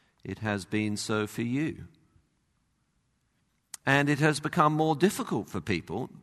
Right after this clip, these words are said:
today the more we have become an interconnected world, the more aware we are of the huge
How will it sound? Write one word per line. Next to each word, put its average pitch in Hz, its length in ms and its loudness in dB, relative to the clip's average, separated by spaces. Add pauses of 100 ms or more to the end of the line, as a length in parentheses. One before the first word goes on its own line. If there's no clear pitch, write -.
(120)
today 104 400 2
the 110 120 -2
more 143 440 4
we 123 160 2
have 127 120 2
become 131 320 0
an 135 100 -2
interconnected 147 1080 -2
world, 80 360 -6
the 107 40 -4
more 127 220 2
aware 147 500 4
we 95 220 0
are 76 220 -4
of - 100 -8
the 110 80 -4
huge 117 480 0